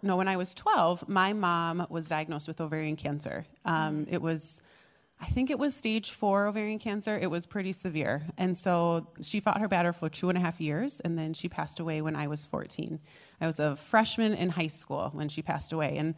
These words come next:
Speaker 2: Just so young and such an important time.
Speaker 1: Right. And I didn't, at that time, I didn't really, you know, you're fourteen, you're, you're not thinking about,
Speaker 2: Mm-hmm.
Speaker 1: like, "Oh, that, that's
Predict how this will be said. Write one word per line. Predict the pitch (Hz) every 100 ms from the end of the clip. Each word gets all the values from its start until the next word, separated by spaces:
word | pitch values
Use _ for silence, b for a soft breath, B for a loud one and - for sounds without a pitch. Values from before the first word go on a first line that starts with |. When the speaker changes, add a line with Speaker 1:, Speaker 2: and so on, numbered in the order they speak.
| -
Speaker 2:
Just | - 220 -
so | 240 233
young | 233 269 269
and | 262
such | 262
an | 269
important | 247 254 247 233
time. | 240 277 247
Speaker 1:
Right. | 240 262 - -
And | 247
I | 254
didn't, | 262 262 175 - - _
at | 190 208
that | 208 -
time, | 240 247
I | 233
didn't | 190
really, | - 220 180 -
you | 214
know, | 175
you're | 151 185
fourteen, | - - 190 160
you're, | 160
you're | 175 190
not | 196 165
thinking | - 170 208 220 226
about, | 196 175 170
Speaker 2:
Mm-hmm. | - 156
Speaker 1:
like, | 156 -
"Oh, | 285 277 233 - - -
that, | 165
that's | - 175 -